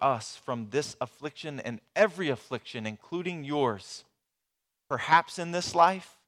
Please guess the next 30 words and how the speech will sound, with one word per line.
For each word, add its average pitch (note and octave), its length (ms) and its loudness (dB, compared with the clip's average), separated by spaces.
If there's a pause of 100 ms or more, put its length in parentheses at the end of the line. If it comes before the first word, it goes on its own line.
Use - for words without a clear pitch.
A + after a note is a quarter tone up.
(360)
that A#2+ 120 0
we C#3 120 -6
might C#3 260 4 (440)
rejoice C#3 760 -2 (120)
and B2+ 160 -2
now C3 160 4
comfort D#3+ 600 -2
others D#3 440 4
which, - 320 -6 (640)
with C#3+ 160 -6
the C#3+ 80 -4
gift C#3 300 -6
which D#3+ 180 -8
we E3+ 80 -6
were D#3 140 -6
given, E3+ 420 -4 (1400)
surely F3 500 0
in C3 160 -2
death G#2+ 460 -4 (840)
and A#2+ 140 -4
in A2+ 60 -4
the A2+ 80 -4
next A2+ 280 -4
life, G#2 380 -6 (1160)
where A#2+ 120 -4
we A#2+ 120 -10
will B2+ 160 -8
be A#2 100 -8
comforted C3 580 -10
forever. G2+ 520 -8